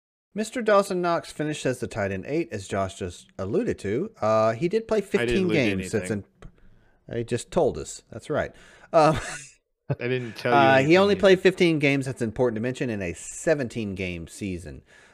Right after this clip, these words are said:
Speaker 1: Uh, his A D P was
Speaker 2: covid.
Speaker 1: two hundred and seventy-two. He was the tight end thirty-two. If you didn't notice, there's a theme with
Speaker 2: I'm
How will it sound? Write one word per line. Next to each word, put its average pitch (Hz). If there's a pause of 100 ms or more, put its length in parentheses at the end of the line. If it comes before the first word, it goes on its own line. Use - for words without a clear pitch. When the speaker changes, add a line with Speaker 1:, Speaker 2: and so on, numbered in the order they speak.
(120)
Speaker 1:
Uh, 98
his 120
A 147
D 156
P 143
was 120
Speaker 2:
covid. 92
Speaker 1:
two 165
hundred 156
and 107
seventy-two. 104
He 95
was 98
the 104
tight 131
end 131
thirty-two. 104
If 85
you 95
didn't 123
notice, 214
there's 147
a 143
theme 165
with 180
Speaker 2:
I'm 294